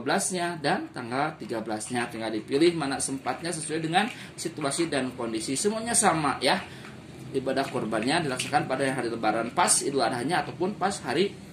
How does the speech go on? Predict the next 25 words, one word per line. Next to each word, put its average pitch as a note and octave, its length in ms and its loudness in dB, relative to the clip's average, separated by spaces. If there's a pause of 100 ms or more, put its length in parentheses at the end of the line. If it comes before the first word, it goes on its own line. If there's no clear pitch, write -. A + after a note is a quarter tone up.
(100)
tasyriknya. C4 840 4 (2000)
Oke, A#3+ 320 4
itu B3 160 4
tadi G3+ 400 4
peristiwa-peristiwa F#3 800 4
keagamaan D#3 640 6
atau G#3 160 2
kegiatan D3+ 480 2
keagamaan C#3 480 4
atau G#3+ 160 0
acara F3+ 400 4
keagamaan D3+ 560 2
umat D3 160 -2
Islam. A#2+ 400 0 (380)
Pada A3+ 160 6
bulan-bulan B3+ 480 10
lainnya B3+ 400 8
ada C#4 80 6
gak? - 240 6 (240)
Ada, D3+ 320 10
banyak A2 720 4
ya. F3 120 6 (1160)
Tuh G#2 240 2
ya. D3 160 8 (560)
Sekarang G3 480 6